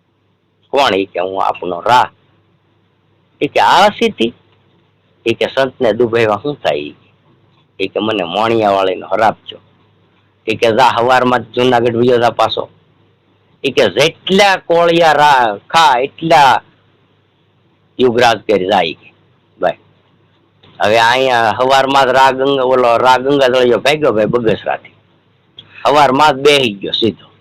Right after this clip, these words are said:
હવે ભગવાન પોતે ત્રિભુવન રાય તમને કોઈ પ્રસાદ વેચવા બેહી ગયા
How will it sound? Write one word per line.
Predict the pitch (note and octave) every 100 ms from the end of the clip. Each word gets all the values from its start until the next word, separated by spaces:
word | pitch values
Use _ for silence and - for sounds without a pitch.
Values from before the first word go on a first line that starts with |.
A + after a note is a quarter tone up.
| _ _ _ _ _ _ _ _ _
હવે | -
ભગવાન | F#2+ A#2 C3+ D3+ D3 C#3+
પોતે | - C#3 C#3+ - D3
ત્રિભુવન | - C#3 B2+ C3+ C#3+ C3
રાય | B2 C3+ C3+
તમને | - - C3+
કોઈ | B2+ B2
પ્રસાદ | - B2+ C3+ A2+
વેચવા | G#2+ A2 - F2
બેહી | G2 G#2 E2+
ગયા | - -